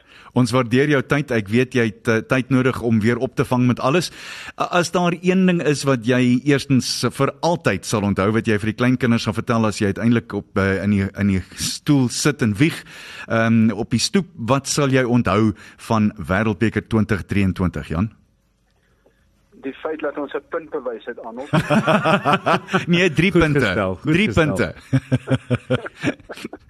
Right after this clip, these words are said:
Speaker 2: Nee, dit was, ek, ek, ek dink, eh, wat ons, wat vir my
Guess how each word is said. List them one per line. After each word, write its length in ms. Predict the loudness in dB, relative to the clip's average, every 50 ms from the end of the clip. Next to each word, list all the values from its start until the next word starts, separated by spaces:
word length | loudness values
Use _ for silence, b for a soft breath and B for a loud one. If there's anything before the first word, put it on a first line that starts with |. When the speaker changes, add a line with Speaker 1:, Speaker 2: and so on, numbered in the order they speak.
| B B B B B B B
Speaker 2:
Nee, 140 | -10 -8 -8
dit 140 | -8 -6 -6
was, 160 | -8 -8 -10 -12 -16 B B B B -6 -6
ek, 100 | -6 -6 -8 -8
ek, 140 | -8 -6 -8 -6 -6 -6
ek 100 | -6 -6
dink, 280 | -8 -8 -8 -10 -12 -8 -6 -4
eh, 420 | -4 -2 -2 -4 -4 -6 -8 -6 -6
wat 180 | -6 -4 -4
ons, 140 | -6 -6 -6 -8 -12 -10 -10
wat 140 | -10 -10 -10 -12 -20 _ -12 -10
vir 80 | -8
my 140 | -6 -6 -6